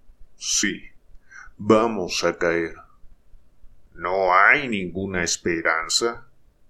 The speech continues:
No. La puerta se abrió de golpe y el joven Ainsley entró como un torbellino.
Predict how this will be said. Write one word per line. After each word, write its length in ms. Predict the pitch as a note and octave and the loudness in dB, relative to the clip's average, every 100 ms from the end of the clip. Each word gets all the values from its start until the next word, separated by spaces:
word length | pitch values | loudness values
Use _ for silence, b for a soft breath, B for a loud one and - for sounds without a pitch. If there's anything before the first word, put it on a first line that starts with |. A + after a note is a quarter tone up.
| _ - - - - | _ -20 -20 -20 -20
No. 460 | - F#2+ F2 D#2+ - - - - - - - - _ - _ _ - - - - - - | -10 -4 -2 -4 -10 -20 -20 -20 -20 -20 -20 -20 _ -20 _ _ -20 -20 -20 -20 -20 -10
La 220 | - G2+ - | 0 0 6
puerta 400 | D#3 E3+ F3 E3 | 6 6 4 4
se 120 | C3+ | 6
abrió 280 | A2 A2 G#2+ | 8 8 8
de 120 | G2+ | 6
golpe 440 | F#2 A2 A#2 A#2+ | 8 8 8 6
y 160 | A2+ G2 | 4 4
el 100 | F#2 | 0
joven 400 | C3+ C#3+ D3+ B2+ | 0 2 4 4
Ainsley 480 | A#2+ B2 B2+ B2+ A#2+ | 4 2 -2 0 2
entró 440 | G2+ F#2 G2+ G2 | 0 2 4 4
como 300 | G2+ F#2 F#2 | 4 0 -2
un 200 | G2 G#2 | -4 -2
torbellino. 720 | G2 F2+ F2+ E2+ G#2 F#2+ - | -2 0 0 -2 -6 -6 -12